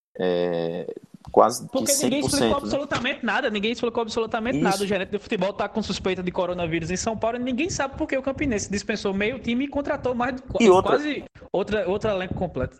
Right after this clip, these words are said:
Speaker 1: E outra, viu, Elson? É, pelo que eu acompanho aqui no grupo da assessoria do Campinense e outros colegas da, da imprensa,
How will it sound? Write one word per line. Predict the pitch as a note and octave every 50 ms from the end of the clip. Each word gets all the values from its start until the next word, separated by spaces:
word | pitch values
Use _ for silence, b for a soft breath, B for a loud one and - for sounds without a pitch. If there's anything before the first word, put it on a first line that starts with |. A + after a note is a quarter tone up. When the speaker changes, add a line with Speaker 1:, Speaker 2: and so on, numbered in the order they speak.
| - - - - - - -
Speaker 1:
E | F#3 F#3+
outra, | E3+ E3 F3+ E3+ D3+ D3
viu, | D3 E3 E3 C#3+
Elson? | A#2 G#2+ G#2 - - A#2 A2+ A#2 A#2+ B2
É, | A#2 A2
pelo | A2 - C#3+ D3 E3 D#3+
que | -
eu | E3
acompanho | D#3+ - D#3+ C#3+ - - C3+ B2+
aqui | A#2+ - B2
no | A#2 A#2 A#2
grupo | A#2 A2+ A2 A2+ -
da | - G2+ G2+
assessoria | G2+ - - A2 G#2 - - G2+ G2 G2 F#2+
do | F#2+ F#2+ F#2 F#2 F2+
Campinense | - - G2 F#2+ - F#2+ F2+ F#2+ A#2 D3 D#3 - - B2
e | A2 G#2 G#2 G2+ -
outros | - G#2 A#2+ B2+ - - C#3 -
colegas | - - C#3+ A#2+ A#2 A#2 B2 A#2+ A#2 G#2+ G#2
da, | G#2 G2 F#2 F2+
da | - - G2 G2 F#2+
imprensa, | F#2 - - F#2+ G#2+ C3+ C#3+ - - -